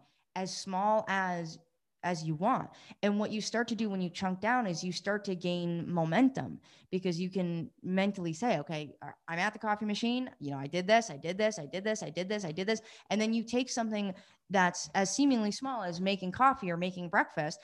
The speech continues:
and you turn it into basically this task that has twenty different parts. And then all of a sudden, you've already done those twenty different parts, right? And so you have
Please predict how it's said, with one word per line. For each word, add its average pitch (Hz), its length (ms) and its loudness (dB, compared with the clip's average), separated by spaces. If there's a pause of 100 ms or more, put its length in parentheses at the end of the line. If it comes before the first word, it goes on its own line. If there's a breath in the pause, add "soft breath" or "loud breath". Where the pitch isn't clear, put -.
(240 loud breath)
and 226 120 0
you 240 80 0
turn 240 260 -2
it 240 140 -2
into 214 680 2
basically 202 520 2
this 175 200 0
task 226 400 -2
that 175 160 0
has 180 300 0 (300 soft breath)
twenty 208 480 -2
different 185 340 -4
parts. - 440 -2 (320 soft breath)
And 214 100 2
then 220 100 2
all 214 120 4
of 220 80 -2
a 208 40 -4
sudden, 262 280 0
you've 214 180 2
already 220 260 4
done 190 460 2
those 202 200 4
twenty 208 220 -2
different 202 280 -6
parts, - 420 -10 (240)
right? 202 120 2
And 202 100 -2
so 220 100 -4
you 208 120 0
have 202 540 0